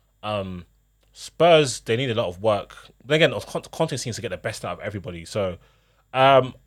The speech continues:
I don't know. I'll be cautious to have, like, mad, um, what's it called? Um, look, mad expectation with what Conte's gonna do, 'cause obviously Spurs,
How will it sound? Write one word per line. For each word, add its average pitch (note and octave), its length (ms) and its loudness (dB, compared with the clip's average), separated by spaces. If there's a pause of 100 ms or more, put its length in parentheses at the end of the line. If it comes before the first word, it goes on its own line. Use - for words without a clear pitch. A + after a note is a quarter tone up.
(120)
I D3+ 80 6
don't E3+ 80 2
know. D#3 80 6
I'll C3+ 120 8
be C3 100 -2
cautious D#3 560 0
to B2 180 -2
have, A2 280 -4
like, G#2+ 200 -4
mad, G#2+ 480 -8 (500)
um, F#2+ 760 -8
what's F2+ 140 -20
it - 80 -20
called? F2 240 -18
Um, F2 160 -14
look, - 140 -20 (100)
mad G2+ 220 -10
expectation A2+ 600 -8
with G#2 240 -8
what G2+ 180 -12
Conte's G#2+ 260 -8
gonna G#2 140 -10
do, A2 300 -8
'cause G#2 160 -8
obviously F#2+ 200 -10
Spurs, G#2 460 -2